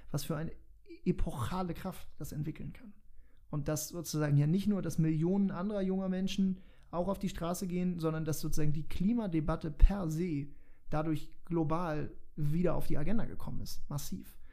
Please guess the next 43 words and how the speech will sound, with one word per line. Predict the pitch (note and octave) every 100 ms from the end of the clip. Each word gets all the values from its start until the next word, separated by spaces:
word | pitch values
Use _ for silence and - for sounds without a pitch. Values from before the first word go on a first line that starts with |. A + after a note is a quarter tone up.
| - - - -
Ähm, | D#3 D#3 D3+ C#3+ C#3+
was | - D3+
sie | E3
hätte | D3 -
schon | - D#3
längst | D#3 E3+ - -
sein | D#3+ D#3 D3+ D3
müssen, | F#3 - G#3
was | D#3
sie | - -
auch | D3
mal | C#3+ C#3+
war, | D#3+ A3 A3 D#3
weniger | E3 F#3+ F#3 F3
stark. | - E3 E3 E3 - - - -
Und | D3
das | C#3+
ist | - D3 -
unfassbar. | F#3+ G3+ A#3+ - -
Und | G2+ C#3
das | C#3
ist, | - F3+ F#3+
ich, | F3 - -
man | - D3
kann | C#3+
es | D3+
natürlich | D3 C#3+
nicht | D3 C#3+
alleine | D3 D3+ F3+
an | D#3+
dieser | D3+ D3
Frau | - - A#3+
festmachen | A3+ - F#3 E3+
oder | F3 D3+
dann | C#3+ C#3+
an | C3+ D3
Luisa | D3+ D3 D3
Neubauer | D3+ D#3 D3 C3+
hier | C#3+
in | C#3
Deutschland | F#3+ G3+ F#3+
oder | E3+ D#3+
so, | D3+ D#3